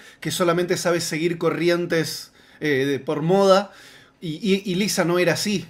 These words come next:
originalmente no era así. Se convirtió así a partir del capítulo en el que ella se vuelve vegetariana, que es el capítulo del, de que Homero quiere hacer una barbacoa con un cerdo,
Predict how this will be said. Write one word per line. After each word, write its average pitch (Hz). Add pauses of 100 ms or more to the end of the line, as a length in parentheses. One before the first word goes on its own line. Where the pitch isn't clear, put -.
originalmente 175
no 175
era 180
así. 175
Se 160
convirtió 160
así 214
a 254
partir 190
del 190
capítulo 180
en 156
el 151
que 180
ella 170
se 170
vuelve 170
vegetariana, 139
que 156
es 160
el 156
capítulo 151
del, 123
de 131
que 139
Homero 156
quiere 156
hacer 156
una 147
barbacoa 139
con 143
un 143
cerdo, 185